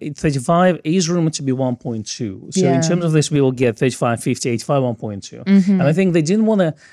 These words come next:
Speaker 1: have one point eight lens in this lineup. And that's why when we looked at the roadmap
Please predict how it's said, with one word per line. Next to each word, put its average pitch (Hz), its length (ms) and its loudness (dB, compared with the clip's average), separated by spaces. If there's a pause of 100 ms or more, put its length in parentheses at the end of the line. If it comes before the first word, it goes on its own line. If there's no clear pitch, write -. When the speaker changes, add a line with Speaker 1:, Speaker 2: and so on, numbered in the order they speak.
(200)
Speaker 1:
have 156 260 -2 (220)
one 147 260 0
point 156 240 2
eight 156 220 2
lens 123 400 -6
in 117 160 -4
this 107 160 -6
lineup. 104 340 -6
And 139 120 2
that's 139 120 0
why 165 140 4
when 151 160 2
we 147 80 4
looked 180 260 2
at 180 60 0
the 156 100 0
roadmap 139 680 2